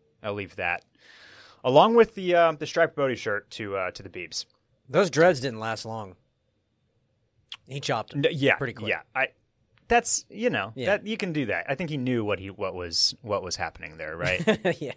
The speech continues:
Speaker 1: He was like, "I'm gonna do this craziness, and then I'm gonna, I'm gonna get edged up for our, uh, for our, our
Speaker 2: Our two-month
Speaker 1: our
Speaker 2: vacation
Speaker 1: two-month Euro
Speaker 2: on the super
Speaker 1: vacation.
Speaker 2: yacht. <laughs>
Speaker 1: On the super yacht."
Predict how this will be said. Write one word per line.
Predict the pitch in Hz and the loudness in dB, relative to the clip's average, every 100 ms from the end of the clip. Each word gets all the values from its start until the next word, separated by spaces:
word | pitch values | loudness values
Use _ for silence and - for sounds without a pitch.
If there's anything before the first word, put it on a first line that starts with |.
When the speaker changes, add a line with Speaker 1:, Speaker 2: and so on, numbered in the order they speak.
| 135 - _ | -12 -18 _
Speaker 1:
He | 95 | -14
was | 90 92 | -10 -6
like, | 87 87 | -6 -4
"I'm | 107 | -6
gonna | 104 | -6
do | 101 117 | -4 -4
this | 113 104 - - _ _ _ - - - _ _ | -2 -2 -2 -4 _ _ _ -20 -20 -20 _ _
craziness, | - 160 147 151 143 135 - | 4 6 6 2 2 2 0
and | 147 131 | 0 -2
then | 127 | -2
I'm | 123 | -2
gonna, | 120 113 107 107 - | 0 2 4 2 -2
I'm | 123 | -6
gonna | 117 | -2
get | 110 113 | -2 0
edged | 110 95 101 | 0 0 2
up | 107 101 | 2 2
for | - 104 101 | -6 -4 -2
our, | 98 95 92 | 0 0 0
uh, | 92 87 87 - _ _ _ _ _ _ _ _ - | 0 -2 -6 -14 _ _ _ _ _ _ _ _ -12
for | - | -4
our, | 101 90 95 | -2 -2 -4
our | 95 90 90 - - | -2 -2 -4 -12 -12
Speaker 2:
Our | 117 | -8
two-month | - 151 113 - | -4 -2 -2 -4
Speaker 1:
our | 107 | -8
Speaker 2:
vacation | 101 113 | -2 -2
Speaker 1:
two-month | 107 107 104 98 | 0 -2 -2 -4
Euro | 101 101 | -4 -2
Speaker 2:
on | |
the | 92 | -4
super | 92 107 | -2 -2
Speaker 1:
vacation. | 110 | -2
Speaker 2:
yacht. | 95 95 - | -6 -8 -10
<laughs> | - _ _ _ _ | -14 _ _ _ _
Speaker 1:
On | 117 | -6
the | 101 | -4
super | - 120 113 | -2 -2 -4
yacht." | 104 | -6